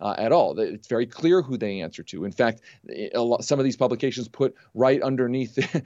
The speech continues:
<laughs> the top of their articles, "Presented by Chevron," right? Now, there's, you know, I guess in some ways, kudos to them for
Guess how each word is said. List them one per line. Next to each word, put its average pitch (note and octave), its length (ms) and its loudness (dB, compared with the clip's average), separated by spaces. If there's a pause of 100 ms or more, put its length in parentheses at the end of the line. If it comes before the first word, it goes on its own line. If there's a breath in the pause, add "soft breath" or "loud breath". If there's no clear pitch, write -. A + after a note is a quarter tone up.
(120)
<laughs> - 40 -20
the C#3+ 80 2
top C#3 340 0
of B2+ 80 0
their C3 140 6
articles, D3+ 380 0 (240 soft breath)
"Presented C#3 640 0
by B2+ 180 2
Chevron," B2 680 -4
right? C3+ 260 -2 (220 loud breath)
Now, D3 240 0
there's, D3 300 -4 (240)
you C3 100 -6
know, E2 180 -8
I A2+ 80 -4
guess A2+ 240 -2
in A2 140 -10
some A2 200 -4
ways, G#2+ 220 -2
kudos A#2 400 2
to - 80 -4
them G#2 180 0
for G2+ 140 -2